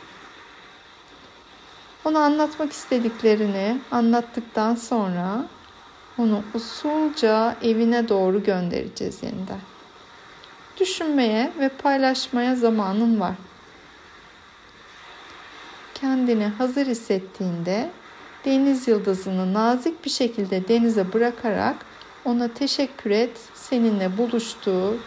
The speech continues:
tanıştığı ve seni dinlediği için. Ve lütfen hatırla, ne zaman istersen o seninle yeniden buluşmak için gözlerini kapattığında ve onu hayal ettiğinde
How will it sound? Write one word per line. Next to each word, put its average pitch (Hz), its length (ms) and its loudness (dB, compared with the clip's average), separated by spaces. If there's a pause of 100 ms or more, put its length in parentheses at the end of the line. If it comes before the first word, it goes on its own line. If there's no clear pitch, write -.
tanıştığı 233 680 0
ve 233 160 4 (280)
seni 220 500 0
dinlediği 254 640 4
için. - 200 -8 (1120)
Ve 311 100 -2
lütfen 320 480 2
hatırla, 247 600 0 (460)
ne 339 120 -2
zaman 254 380 2
istersen 262 840 -2 (180)
o - 20 -4
seninle 285 500 0
yeniden 233 800 2
buluşmak 247 520 0
için 220 480 -6 (800)
gözlerini 254 600 2
kapattığında 233 1040 0
ve 226 180 2 (120)
onu 247 300 -2 (100)
hayal 262 400 0
ettiğinde 208 880 -2